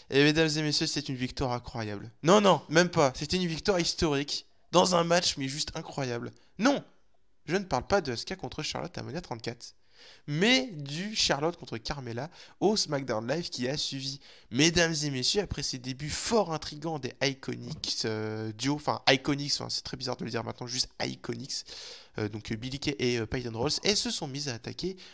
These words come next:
euh, The Queen, Charlotte Flair, euh, encore championne à ce moment-là. Et grand souci, quand t'es un champion ou une championne et que tu es K O sur un ring, ben, les opportunistes en profitent. Et là, c'est bien la Miss Money in the Bank qui a caché sa mallette et qui est devenue championne.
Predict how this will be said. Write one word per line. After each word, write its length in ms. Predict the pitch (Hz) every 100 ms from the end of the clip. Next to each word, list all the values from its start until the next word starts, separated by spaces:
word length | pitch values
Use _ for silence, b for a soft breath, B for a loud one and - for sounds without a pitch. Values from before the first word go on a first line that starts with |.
| b -
euh, 160 | 110
The 180 | 110 123 127
Queen, 380 | 143 147 117 104
Charlotte 300 | - 151 123
Flair, 360 | - 127 110
euh, 100 | 110 -
encore 260 | 120 151
championne 260 | - 120 139
à 40 |
ce 120 | 113 117
moment-là. 240 | 113 165 - B B B B
Et 140 | 240 269
grand 280 | - 220 262
souci, 460 | - - 220 226 -
quand 120 | 139 -
t'es 140 | 220
un 140 | 170 127
champion 560 | - 123 - - 160
ou 60 | 120
une 100 | 120
championne 520 | - 117 - 175 139 -
et 80 | 123
que 100 | -
tu 200 | - 208
es 60 | 262
K 200 | - 175 139
O 200 | 139 156
sur 300 | - - 120
un 140 | 120 120
ring, 320 | 147 139 113 - - B B B B B -
ben, 180 | 220 320 392
les 200 | 247 180
opportunistes 560 | 185 175 - 175 294 262
en 40 |
profitent. 520 | - 220 185 190 - -
Et 100 | 127
là, 180 | 185 277
c'est 200 | - 156
bien 200 | 151 220
la 140 | 143 123
Miss 380 | 180 240 -
Money 200 | 160 165
in 20 | 151
the 200 | 127 120
Bank 180 | 156 147
qui 100 | 117
a 120 | 113
caché 320 | - 151 -
sa 200 | - 175
mallette 300 | 143 156 -
et 40 | -
qui 120 | 135
est 40 | 123
devenue 280 | 127 143 -
championne. 760 | - - 240 - 170 160